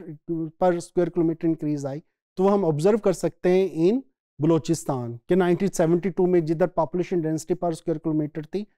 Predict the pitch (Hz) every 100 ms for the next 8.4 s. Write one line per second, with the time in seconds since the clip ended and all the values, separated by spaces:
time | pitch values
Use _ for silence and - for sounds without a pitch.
0 | _ _ - - 190 185 190 170 - 151
1 | 139 - 139 127 _ _ - 165 175 202
2 | 202 175 170 165 170 160 190 185 175 165
3 | 160 185 - 170 - 175 165 165 151 160
4 | 170 160 156 151 - 165 156 151 196 -
5 | _ _ _ - 175 185 180 151 175 170
6 | 160 180 262 _ _ - 151 131 - 120
7 | 117 - - _ _ _ _ _ _ _
8 | - 226 269